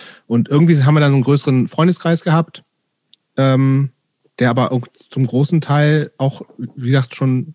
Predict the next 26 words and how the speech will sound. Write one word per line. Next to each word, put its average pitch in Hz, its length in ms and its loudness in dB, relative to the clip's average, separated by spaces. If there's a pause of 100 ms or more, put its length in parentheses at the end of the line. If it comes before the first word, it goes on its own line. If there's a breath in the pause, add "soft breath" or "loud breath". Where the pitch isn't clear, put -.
(140)
schon 123 260 -2
vorher 170 300 0
bestanden 123 560 -4
hatte. 165 440 -2
So, 139 340 -2 (100)
äh, 117 280 -4 (340)
Hameln, 135 580 0 (140)
Dorf, 135 360 -2
eher, 110 240 -2 (100)
niemand 127 340 2
kam 127 160 -2
aus 139 180 -2
Hameln, 143 300 0
doch, 123 180 -4 (240)
Urte 139 240 -2
kam 113 160 -6
aus 113 120 -10
Hameln, 127 280 -4 (460 loud breath)
ähm, 120 160 2
aber 110 220 0
halt 120 140 0
so 120 80 -2
Do-, 110 540 -4
Hameln 139 200 2
und 127 60 0
Umgebung. 151 540 2